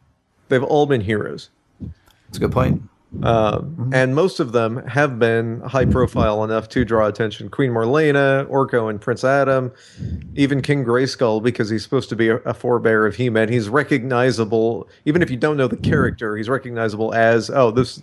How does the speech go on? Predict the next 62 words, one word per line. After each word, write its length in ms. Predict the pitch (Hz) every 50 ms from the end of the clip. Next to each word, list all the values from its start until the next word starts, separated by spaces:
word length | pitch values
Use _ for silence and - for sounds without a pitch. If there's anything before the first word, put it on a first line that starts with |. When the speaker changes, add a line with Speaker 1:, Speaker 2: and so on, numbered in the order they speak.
| - _ -
Speaker 1:
this 180 | 135 - - -
looks 140 | 120 -
like 140 | - 120 110
a 40 | 113
former 340 | 110 - 131 123 110 110 104
He-Man," 420 | 101 113 120 117 110 110 110 110 110
or, 40 |
"This 200 | 113 123 117 -
looks 80 | - 127 120
like 120 | 113 90
Speaker 2:
Yeah. 60 | 82
Speaker 1:
a 20 | 95
different 240 | 113 - _ _ -
version 260 | 131 127 98 113 110
of 60 | 95
He-Man." 400 | 104 117 123 117 117 117 110 95 - - - - - - - _
It's 160 | - 143 135 -
something 320 | 180 170 143 147 135 120
recognizable. 800 | 117 120 113 107 123 117 110 107 110 110 104 104 104 120 120 - - - - - - - - - - - - - - -
The, 380 | 135 131 127 127 123 127 127 -
I 100 | 139 151
bu-, 120 | 156 180 -
I 100 | 160 143
did 220 | 139 156 165 143
get 160 | 127 143 135
the 80 | - 113
Vicron, 560 | - 120 113 104 - 123 113 110 107 107 107 120 143 -
uh, 180 | - 123 113 110
figure 300 | 107 - 135 117 110 113
because 200 | 110 113 - -
I 100 | 131 127
pretty 200 | 123 - - 135
much 160 | 123 - -
buy 180 | - 123 113 110
everything 640 | 113 117 127 127 120 - 117 117 131 147 147 139
because 240 | 117 - 92 117 104
I, 100 | 123 127
<laughs> 300 | 127 113 95 - - -
until 400 | 143 139 123 - - 170 147 143
I 80 | 139 123
have 180 | 123 135 135
it 60 | 143
in 100 | 139 135
hand, 360 | 120 123 175 208 180 151 139 - - _
I 100 | 208 226
don't 140 | 233 277 311
know 140 | 349 330 285
if 80 | 196
I'm 120 | 202 196 160
gonna 120 | 143 143
like 240 | 131 127 127 117 -
it 80 | 131
or 100 | 117 113
not. 300 | 107 - 98 92 95 95
So 120 | - - 113
I'm 220 | 110 127 139 135
kind 200 | 127 139 131 120
of 80 | 113 113
at 100 | 120 120
a 60 | 151
disadvantage 600 | 185 254 - - 131 120 110 107 104 104 107 104
there. 200 | - 127 123 120